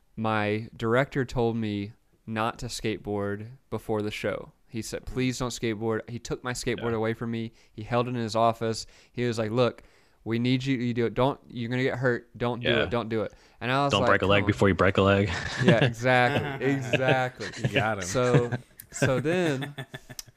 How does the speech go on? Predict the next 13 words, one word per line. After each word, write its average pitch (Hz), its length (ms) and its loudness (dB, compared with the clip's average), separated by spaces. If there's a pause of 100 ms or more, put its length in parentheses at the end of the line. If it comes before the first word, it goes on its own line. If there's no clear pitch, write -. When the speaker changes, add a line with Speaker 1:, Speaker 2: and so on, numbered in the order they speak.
(300)
Speaker 1:
so 123 200 -4
then, 139 500 0 (100)
uh, 110 360 0
my 110 100 -2
boy 151 280 0
texted 135 340 -2
me, 113 300 -4
this 110 160 -12
guy, 110 260 -2
this - 180 -14
kid 117 180 -6
named 107 180 -8
Levon. 117 540 -2